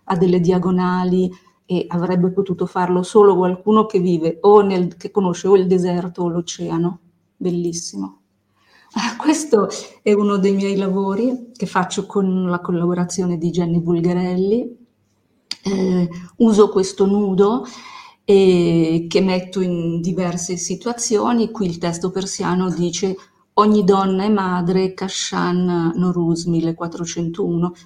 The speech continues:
è stato fatto per il Festival delle Rose di Kashan.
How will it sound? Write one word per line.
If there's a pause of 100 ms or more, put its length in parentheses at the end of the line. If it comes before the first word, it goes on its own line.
(120)
è
stato
fatto
per
il
Festival
delle
Rose
di
Kashan.